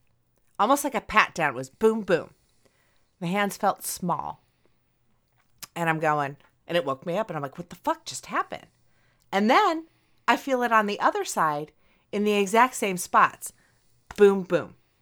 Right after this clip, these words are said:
Two tiny hands patting me down in my sleep.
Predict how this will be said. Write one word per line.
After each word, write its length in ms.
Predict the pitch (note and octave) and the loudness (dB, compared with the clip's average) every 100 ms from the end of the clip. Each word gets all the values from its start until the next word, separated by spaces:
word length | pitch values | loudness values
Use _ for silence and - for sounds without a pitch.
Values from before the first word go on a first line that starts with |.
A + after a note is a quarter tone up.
| _ - - - - _ _ _ - | _ -14 -14 -14 -20 _ _ _ -8
Two 160 | - A3+ | -6 -6
tiny 500 | - A3+ B3 F4 E4 | -2 2 2 0 -2
hands 560 | G3+ A2+ F#2 - - - _ _ _ _ _ _ _ - | -4 -6 -10 -16 -18 -20 _ _ _ _ _ _ _ -8
patting 480 | A3 A#3+ E4+ F4 | 4 4 4 0
me 140 | D4 B3+ | -2 -4
down 320 | G3+ F3+ E3 | -2 0 -2
in 180 | - D#3+ | -4 -6
my 140 | D3 | -6
sleep. 480 | C#3+ - C#3+ C3 - | -6 -8 -8 -8 -14